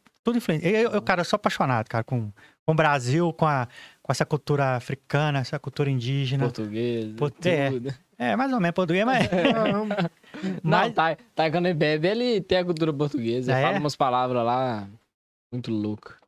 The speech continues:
Speaker 1: Então, cara, e é isso, cara. Acho que, é, Raposa é, tem um pouquinho de tudo, cara, né?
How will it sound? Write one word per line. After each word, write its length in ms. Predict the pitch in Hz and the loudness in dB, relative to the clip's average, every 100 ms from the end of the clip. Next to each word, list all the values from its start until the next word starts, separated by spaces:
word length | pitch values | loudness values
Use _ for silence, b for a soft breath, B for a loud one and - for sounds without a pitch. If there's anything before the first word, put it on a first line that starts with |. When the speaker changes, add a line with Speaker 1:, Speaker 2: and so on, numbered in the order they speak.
| B B B _ | B B B _
Speaker 1:
Então, 360 | 208 - 156 135 | -6 0 0 2
cara, 360 | - 120 120 | 2 2 2
e 120 | 190 254 | 2 2
é 60 | |
isso, 320 | 285 226 214 | 2 2 0
cara. 320 | - 143 139 143 | 0 2 4 2
Acho 140 | 160 | 0
que, 220 | - 220 175 160 | -2 0 -2 -4
é, 680 | 160 156 139 135 127 143 143 160 _ | -2 0 0 0 -2 -6 -10 -14 _
Raposa 500 | 156 - 175 185 214 | -4 0 0 2 2
é, 160 | 196 | 0
tem 120 | - 196 | 0 0
um 20 | |
pouquinho 280 | - - 202 | 0 0 -2
de 80 | - | -2
tudo, 300 | 185 190 - | -2 -2 -4
cara, 280 | 120 120 120 | -6 -6 -6
né? 360 | 135 160 185 | -2 0 0